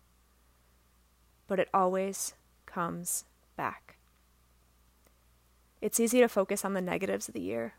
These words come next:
because they were so plentiful. But that's not how peace comes back. That's not how we travel with hope. Instead,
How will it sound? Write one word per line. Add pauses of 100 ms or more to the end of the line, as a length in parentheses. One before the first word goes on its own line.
(140)
because
they
were
so
plentiful. (1080)
But
that's
not
how
peace
comes
back. (1080)
That's
not
how
we
travel
with
hope. (1000)
Instead,